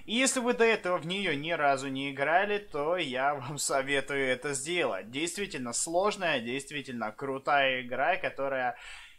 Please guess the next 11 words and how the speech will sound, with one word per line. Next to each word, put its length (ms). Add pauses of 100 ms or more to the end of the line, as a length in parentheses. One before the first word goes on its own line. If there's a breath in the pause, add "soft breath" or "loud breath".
(460 loud breath)
реально 680
стоит 580 (140)
времени 540
и 180
внимания. 720
Поэтому 680 (200)
сосредоточимся 960
на 120
том, 200
чтобы 280
нас 400